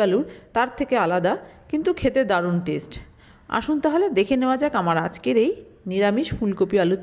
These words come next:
তরকারি রেসিপি। এখানে দেখুন, একটা ফুলকপি মিডিয়াম সাইজ করে কেটে নিয়েছি, আর নিয়েছি আলু। আলুটা ডুমো করে কেটে নিয়েছি, আর এগুলো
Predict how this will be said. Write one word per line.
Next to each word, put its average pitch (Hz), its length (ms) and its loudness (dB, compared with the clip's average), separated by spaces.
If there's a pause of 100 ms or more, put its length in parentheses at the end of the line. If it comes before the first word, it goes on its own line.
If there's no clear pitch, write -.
তরকারি 175 320 0 (160)
রেসিপি। 165 400 -2 (1300)
এখানে 330 320 0
দেখুন, 311 200 0 (180)
একটা - 220 -2
ফুলকপি 262 560 2 (400)
মিডিয়াম 247 320 0
সাইজ 202 280 0 (100)
করে 196 160 4
কেটে 214 360 0
নিয়েছি, 269 280 2 (120)
আর 247 160 2 (100)
নিয়েছি 226 300 0 (280)
আলু। 160 220 4 (440)
আলুটা 220 340 2
ডুমো 226 280 4
করে 202 140 2
কেটে 180 240 0
নিয়েছি, 160 360 2
আর 180 140 4
এগুলো 226 160 2